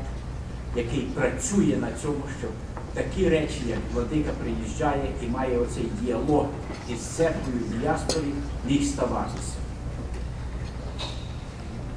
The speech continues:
Від нас я хочу висловити що ваш комітет робить надзвичайно високу і цінну працю допомоги церквам в Україні,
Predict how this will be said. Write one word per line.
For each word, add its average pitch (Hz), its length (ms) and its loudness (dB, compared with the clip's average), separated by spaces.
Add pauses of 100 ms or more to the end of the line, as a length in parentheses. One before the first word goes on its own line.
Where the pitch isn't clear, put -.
Від 143 220 4
нас - 440 6 (280)
я 139 140 0
хочу 156 220 2
висловити 147 800 4 (1000)
що 139 280 6 (540)
ваш 185 300 8
комітет 151 680 10 (500)
робить 151 420 8 (340)
надзвичайно 147 960 2
високу 151 460 0 (140)
і 120 140 -2
цінну 123 260 0
працю 139 500 0 (800)
допомоги 123 540 2
церквам 120 500 0
в 120 40 2
Україні, 123 640 0